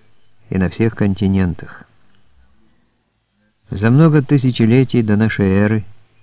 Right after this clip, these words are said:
люди эпохи неолита – пытались запечатлеть на скалах, стенах и сводах пещер в виде фигур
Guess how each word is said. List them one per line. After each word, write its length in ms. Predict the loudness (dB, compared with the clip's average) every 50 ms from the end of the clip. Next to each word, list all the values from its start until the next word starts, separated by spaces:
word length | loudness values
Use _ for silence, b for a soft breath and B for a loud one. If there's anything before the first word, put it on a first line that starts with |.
| -20 -20 -20 -20 -20 -20 -20 -20 -20 -20 _ _ -12
люди 560 | -6 0 2 2 2 4 4 2 2 2 0 0
эпохи 600 | -4 -4 -2 0 0 0 0 0 0 2 2 2
неолита – 840 | 0 2 2 2 2 2 2 0 0 -2 -2 -2 -4 -4 -4 -4 -10 -16 -20 _ _ _ -20 -20 -20 -20 -20 -20 -20 -20 -20 _ -12 -6
пытались 420 | -6 -2 0 0 0 2 0 0
запечатлеть 720 | 0 -2 -2 -2 -2 -4 -2 -4 -4 -2 0 0 0 -2 -2
на 160 | -2 -2 -2 -2
скалах, 520 | -4 -6 -6 -4 -2 -2 -2 -2 -4 -6
стенах 640 | -10 -16 -12 -4 -2 0 0 0 0 -2 -4 -4 -6
и 80 | -6
сводах 480 | -6 -6 -4 -4 -2 -2 -4 -6 -8 -6
пещер 500 | -6 -6 -6 -6 -4 -4 -2 -2 -2 -2
в 60 | -4
виде 320 | -2 -2 -2 -2 -2 -4
фигур 520 | -4 -2 -4 -2 0 0 0 0 0 -4